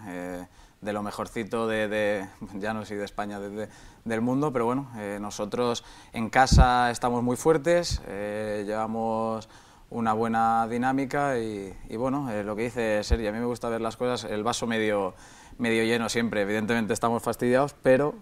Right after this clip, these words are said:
eh, el partido ya, ya ha pasado, hay que pensar en el, en el Barça y, y a pesar de estos resultados, pues estamos a, a tres puntos del Villarreal, que parecía que se nos escapaba hace,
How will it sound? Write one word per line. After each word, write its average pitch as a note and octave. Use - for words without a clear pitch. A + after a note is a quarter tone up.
eh, G#2
el F#2+
partido A#2
ya, A#2
ya A#2
ha G#2+
pasado, C#3
hay A#2+
que A2+
pensar A2
en A2
el, A2
en A#2
el A2+
Barça B2+
y, G#2+
y A2
a G#2+
pesar A#2
de B2
estos A#2+
resultados, A#2
pues G2+
estamos A2+
a, G2+
a G2
tres A#2+
puntos A#2
del A2+
Villarreal, A2+
que A#2
parecía A2
que A2
se A2+
nos A2
escapaba A#2
hace, A2